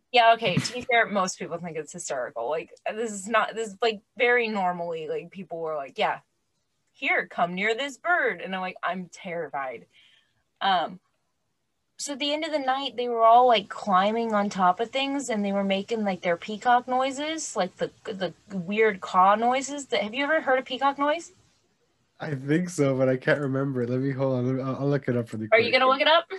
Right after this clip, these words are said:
Speaker 2: Yeah, yeah, yeah, yeah, I, I got it.
Speaker 1: Okay, then I will continue with my story as you look it up. Tell me when you have it ready.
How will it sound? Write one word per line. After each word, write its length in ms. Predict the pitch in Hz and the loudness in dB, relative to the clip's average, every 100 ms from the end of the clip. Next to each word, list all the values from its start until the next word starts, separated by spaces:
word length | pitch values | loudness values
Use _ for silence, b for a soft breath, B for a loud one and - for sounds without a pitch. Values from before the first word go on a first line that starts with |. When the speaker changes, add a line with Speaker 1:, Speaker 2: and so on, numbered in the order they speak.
| 311 | -6
Speaker 2:
Yeah, 180 | 131 127 | -2 0
yeah, 100 | 123 | 0
yeah, 280 | 123 117 113 | 0 -2 -6
yeah, 220 | 113 110 113 113 | -6 -6 -6 -6
I, 40 | |
I 40 | 117 | -8
got 220 | 104 101 | -8 -8
it. 80 | 101 | -2
Speaker 1:
Okay, 180 | 226 202 | 2 4
then 100 | 208 | 6
I 100 | 214 | 4
will 100 | 226 | 2
continue 360 | 226 214 208 | -2 -6 -4
with 100 | 196 | -4
my 80 | 190 | -6
story 360 | 185 180 151 160 | -4 0 2 2
as 200 | - 180 | 0 -2
you 100 | 175 | -4
look 140 | 170 | -2
it 60 | 156 | 0
up. 200 | 113 - | -2 -2
Tell 180 | - 202 | 0 2
me 100 | 196 | 2
when 160 | 180 175 | -2 -2
you 80 | |
have 140 | 180 151 | -2 -2
it 80 | - | -2
ready. 260 | 147 - | -2 -4